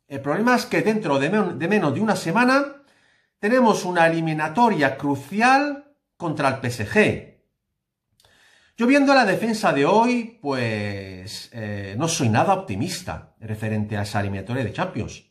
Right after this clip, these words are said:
Es que ya lo estoy viendo totalmente negro, sinceramente. Creo que Ronald se equivocó en la alineación poniendo a Umtiti en vez de, de al Lenglet.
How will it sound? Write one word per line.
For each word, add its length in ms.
Es 100
que 140
ya 160
lo 100
estoy 180
viendo 680
totalmente 520
negro, 460
sinceramente. 880
Creo 260
que 100
Ronald 640
se 160
equivocó 960
en 100
la 60
alineación 580
poniendo 400
a 40
Umtiti 680
en 180
vez 260
de, 640
de 460
al 100
Lenglet. 640